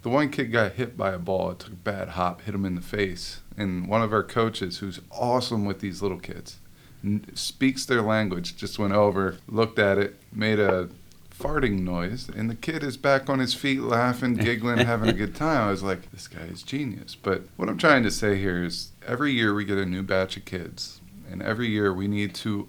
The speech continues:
Speaker 1: up our arsenal as to what we could do to relate to these kids. Now that I know how to relate to these kids, I'm able to keep them focused so they can prepare for, you know, their next baseball game or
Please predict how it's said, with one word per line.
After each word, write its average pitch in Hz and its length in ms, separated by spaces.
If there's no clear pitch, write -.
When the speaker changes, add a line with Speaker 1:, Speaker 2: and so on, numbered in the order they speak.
Speaker 1:
up 113 260
our 104 220
arsenal 95 640
as 92 280
to 98 280
what 98 360
we 120 120
could 101 240
do 104 220
to 98 100
relate 87 440
to - 100
these 87 240
kids. - 500
Now 120 200
that 123 160
I 123 80
know 117 200
how 104 220
to 98 260
relate 98 420
to 107 100
these 90 260
kids, 113 580
I'm 107 240
able 104 320
to 101 80
keep 98 300
them 101 160
focused 90 760
so 98 240
they 101 220
can 98 320
prepare 95 640
for, 90 560
you 123 120
know, 98 180
their 101 220
next 98 240
baseball 101 520
game 85 400
or 92 280